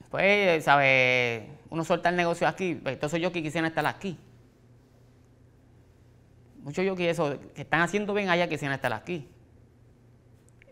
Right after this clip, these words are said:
Pero no es fácil la vida allá, no te creas que estar allá. Este, yo siempre, pues, pensé, tengo un negocio aquí,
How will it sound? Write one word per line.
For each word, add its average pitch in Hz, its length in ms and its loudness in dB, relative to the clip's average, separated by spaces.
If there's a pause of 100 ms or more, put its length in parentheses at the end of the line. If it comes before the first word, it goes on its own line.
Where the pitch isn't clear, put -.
(160)
Pero 113 640 -6
no 127 100 -6
es 127 60 -6
fácil 151 320 0
la 135 100 4
vida 139 160 0
allá, 131 240 -2
no 135 100 -8
te 123 120 -4
creas 127 160 -4
que 123 280 -4
estar 123 180 -6
allá. 120 360 -4 (760)
Este, 113 720 -8 (640)
yo 135 100 -6
siempre, 165 300 0
pues, 160 120 0
pensé, 175 540 0
tengo 143 140 -6
un 156 80 -4
negocio 156 300 -2
aquí, 180 360 -8